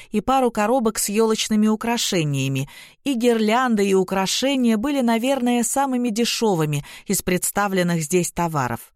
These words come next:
Саня понял это, едва глянув на товары, лежащие в их корзине.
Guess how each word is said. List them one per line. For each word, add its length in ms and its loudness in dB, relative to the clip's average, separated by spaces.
Саня 360 0
понял 380 2
это, 220 2
едва 400 0
глянув 460 0
на 120 -2
товары, 400 0
лежащие 640 0
в 80 -2
их 140 -2
корзине. 680 -2